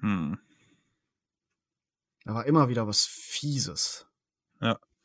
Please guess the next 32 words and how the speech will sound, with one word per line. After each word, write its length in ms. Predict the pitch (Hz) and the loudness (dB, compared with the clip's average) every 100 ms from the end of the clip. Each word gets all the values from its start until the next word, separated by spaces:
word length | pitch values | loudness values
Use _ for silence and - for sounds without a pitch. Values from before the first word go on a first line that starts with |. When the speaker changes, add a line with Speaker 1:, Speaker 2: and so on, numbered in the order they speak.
| _ _ _ - - - - _ _ _ _ _ - | _ _ _ -20 -20 -20 -20 _ _ _ _ _ 0
Speaker 1:
Und, 440 | 110 107 107 110 | 4 4 4 0
naja, 300 | 104 104 110 | 8 12 12
dann 160 | 110 110 | 10 8
halt 180 | 110 | 6
zum 120 | 113 113 | 4 0
Schluss 220 | 120 120 | 2 4
auch 140 | 113 | 4
die, 240 | 110 110 104 | 4 2 4
die 300 | 110 110 85 | 4 4 4
Interception 440 | 107 107 107 120 | 0 0 -2 -4
von 160 | - 104 | -8 0
Goff 240 | 117 117 | 0 4
war 100 | 104 | 6
halt 160 | 104 104 | 6 4
dann 260 | 110 107 107 | 2 2 0
der 220 | 120 107 | 2 4
größte 380 | 110 117 - 107 | 6 6 4 4
Fehler, 260 | 110 101 | 4 4
ne? 240 | 101 120 127 _ _ _ _ _ - _ | 0 -4 -6 _ _ _ _ _ -20 _
Speaker 2:
Ja, 140 | 127 | -2
d-, 160 | 131 143 | -2 0
du 100 | 131 | 2
hast 160 | 135 | 4
die 80 | 147 | 4
eine, 320 | 117 131 202 | 4 8 8
das, 260 | 233 160 - | 8 6 6
was 280 | 139 127 - | 4 4 4
ganz 300 | 123 131 131 | 2 2 2
klar 160 | - 117 | 2 0
ein 40 | |
Fehler 380 | - 120 143 156 | 0 2 4 6
war, 340 | 180 214 - | 4 2 -2